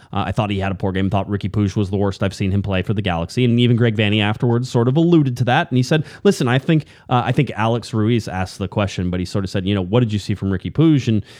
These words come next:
you know, how do you sort of assess his, his gameplay?'" And he's like, "I think," he, and Vanney goes, "I think he, I saw what we all saw, which is that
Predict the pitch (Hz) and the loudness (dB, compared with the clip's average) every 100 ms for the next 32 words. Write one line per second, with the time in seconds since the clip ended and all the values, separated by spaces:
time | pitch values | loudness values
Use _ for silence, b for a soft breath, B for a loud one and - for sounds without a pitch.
0 | B - 131 110 104 123 113 120 107 98 | B 0 2 2 0 0 2 0 0 0
1 | 110 101 113 107 - - 101 92 - 113 | -2 -2 -2 -2 -4 -8 -6 -6 -4 -2
2 | 151 107 98 95 117 104 117 113 101 117 | 0 0 0 0 -2 -2 0 -2 -2 -2
3 | 104 107 110 107 110 131 - - - 101 | 0 0 0 0 -2 -2 -4 -8 -4 -2
4 | 127 - 101 104 104 107 151 - 95 82 | 0 0 0 0 0 2 0 0 -2 -2
5 | 87 - 92 90 - 92 | -4 -2 -2 -2 -4 -4